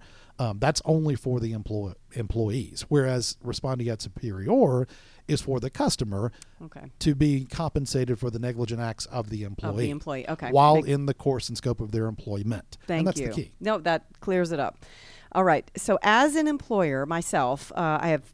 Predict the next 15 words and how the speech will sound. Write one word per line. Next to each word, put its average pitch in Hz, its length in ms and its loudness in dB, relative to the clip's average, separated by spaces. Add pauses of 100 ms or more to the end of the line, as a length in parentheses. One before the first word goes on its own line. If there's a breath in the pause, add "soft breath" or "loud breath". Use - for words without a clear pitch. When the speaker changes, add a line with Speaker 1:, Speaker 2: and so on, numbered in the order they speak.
Speaker 2:
several 185 440 0
people 180 340 -2
on 160 120 -2
staff, 139 440 -2
and 190 100 -2
it 175 80 -4
makes 196 400 -2
me 262 160 -2
think 185 460 -4
about 170 320 0
what 175 160 4
exposure 180 480 0
I 185 80 -2
might 151 240 -4
have. 131 300 -8